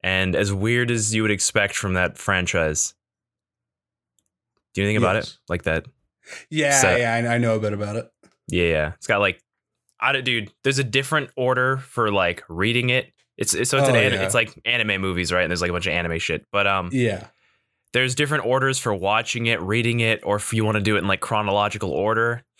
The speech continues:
Speaker 1: And there's, like, oh, dude, I was looking at some of the fucking timelines on the wiki of what <laughs> order you should watch that shit in.
Speaker 2: As you do.
Speaker 1: <laughs> It's so fucking convoluted. It's funny, but I
Speaker 2: One
Speaker 1: have
Speaker 2: of the
Speaker 1: not
Speaker 2: most
Speaker 1: watched
Speaker 2: def-,
Speaker 1: all of it.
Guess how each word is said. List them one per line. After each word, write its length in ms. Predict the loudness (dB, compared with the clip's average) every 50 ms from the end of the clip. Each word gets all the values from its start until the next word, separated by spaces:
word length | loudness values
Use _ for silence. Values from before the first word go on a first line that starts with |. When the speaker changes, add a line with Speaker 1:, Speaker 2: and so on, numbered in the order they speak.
| -20 -20 _ _ _ _ _
Speaker 1:
And 480 | -2 0 0 0 0 0 -2 -4 -6 -6 _
there's, 160 | -4 0 2
like, 220 | 2 0 0 -2 _ -2
oh, 240 | 0 0 0 0 0
dude, 140 | 0 0 0
I 60 | 0
was 140 | 0 0 0
looking 180 | 0 0 0 0
at 80 | 0
some 160 | 2 0 2
of 60 | 2 2
the 80 | 0 2
fucking 340 | 2 2 2 2 2 0 0
timelines 640 | -2 0 0 0 2 2 0 0 0 0 0 0
on 80 | 0 0
the 100 | 0 2
wiki 460 | 2 0 0 0 0 -2 -2 -2 -6 -14 -20 -20 _ _ _
of 160 | 0 0 0 0
what 200 | 0 -2 0 0
<laughs> 40 |
order 240 | -2 -4 0 0 0
you 80 | 0 2
should 220 | 0 0 0 2
watch 260 | 0 0 -2 -2 -4 -2
that 160 | 0 0 0
shit 220 | 0 0 0 2
in. 220 | 2 0 0 -2 -6 -14 -20 -16 -8 -4
Speaker 2:
As 340 | -2 2 2 2 2 2
you 140 | 2 0 0 2
do. 480 | 2 0 2 2 2 2 2 2 0 -2
Speaker 1:
<laughs> 40 | -2 -2 -4 -18 -20 _ -14 -14 -14 -14 -14 -16 -18 -4 _
It's 180 | -2 -2 -2
so 240 | -2 -2 -2 -2 -2
fucking 440 | -2 -2 -2 -2 0 0 -2 -4 -2
convoluted. 600 | 0 0 0 0 0 0 0 2 2 2 2 0
It's 160 | 0 -2 -2
funny, 380 | -4 -2 0 2 2 2 0 0
but 320 | 0 2 0 0 -2 _ _ _ -20 -20 _ _ _ _ _ -2
I 60 | 0
Speaker 2:
One 60 | 2 2
Speaker 1:
have 0 |
Speaker 2:
of 40 | 4
the 60 | 4
Speaker 1:
not 60 | 4
Speaker 2:
most 100 | 4 4
Speaker 1:
watched 140 | 2 2 2
Speaker 2:
def-, 80 | 2 2
Speaker 1:
all 120 | 2 2 2
of 100 | 2 0
it. 60 | -2